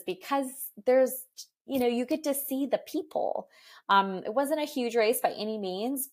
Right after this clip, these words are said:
but there was three, six, twelve, twenty-four hour options. So there was a lot of us out, you know, it's a good amount of us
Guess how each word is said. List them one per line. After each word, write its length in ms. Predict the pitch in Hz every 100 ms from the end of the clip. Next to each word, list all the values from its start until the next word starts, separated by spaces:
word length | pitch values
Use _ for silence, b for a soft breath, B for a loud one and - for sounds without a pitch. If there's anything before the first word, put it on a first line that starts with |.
| -
but 240 | 196 180
there 160 | 220 214
was 300 | 220 247 -
three, 280 | 247 247 233
six, 280 | 226 190 -
twelve, 380 | - 202 196 196
twenty-four 340 | 196 190 190
hour 360 | 175 170 160 - -
options. 680 | 202 208 - - 131 120 -
So 360 | 180 165 165 160 b b b b _ -
there 80 | 247
was 120 | 302
a 60 |
lot 220 | 370 370 392
of 80 |
us 160 | 370 370
out, 200 | 339 466 -
you 140 | 214
know, 80 | 226
it's 100 | 311
a 80 | 311 -
good 160 | 240
amount 320 | 262 247 240 240
of 80 |
us 120 | 214